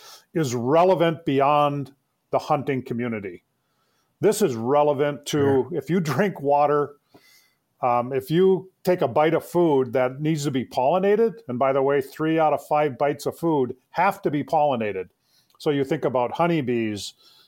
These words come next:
Speaker 1: all those pollinators, monarch butterflies, which are on a verge of being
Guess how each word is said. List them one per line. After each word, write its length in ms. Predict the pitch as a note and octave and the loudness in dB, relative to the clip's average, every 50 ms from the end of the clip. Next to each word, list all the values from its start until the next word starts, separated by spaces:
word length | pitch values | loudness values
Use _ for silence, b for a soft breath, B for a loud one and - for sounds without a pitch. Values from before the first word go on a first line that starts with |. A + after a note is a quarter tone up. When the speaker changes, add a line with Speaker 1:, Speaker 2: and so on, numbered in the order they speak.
| b b _ - | b b _ -2
Speaker 1:
all 200 | - C#3+ D#3 D#3+ | 0 2 2 2
those 180 | D3+ C#3 B2 - | 2 0 -2 -2
pollinators, 720 | - C#3+ C3+ B2 A#2+ A#2+ A2+ A2+ A#2 G#2+ A2+ A2 G2+ - | -2 0 0 2 2 0 -2 -2 -4 -4 -6 -6 -8 -6
monarch 500 | A#2+ A#2 B2+ C#3 D#3+ E3 E3 D3+ G#2+ - | -6 -2 0 0 2 2 0 -2 -2 -2
butterflies, 720 | - C#3 C#3+ D#3 D3+ - - C3+ A2+ A2 A2 A2 G#2 G2 G2 | 0 0 2 2 0 0 0 -2 0 0 0 -2 -4 -6 -6
which 240 | A2+ A2+ A2 - B2+ | -6 -8 -6 -4 -2
are 120 | A#2+ A#2 | -2 0
on 140 | A#2 A#2 A2+ | 0 0 -2
a 60 | A2 | -2
verge 380 | G2+ B2 B2+ C3 C3+ C3 A#2+ B2 | -2 -2 0 0 0 -2 -2 -4
of 160 | B2 G#2 G#2+ | -6 -4 -4
being 420 | C3 C3 B2+ B2+ B2 A#2+ A#2 A2 | -4 -4 -2 -2 -4 -4 -6 -8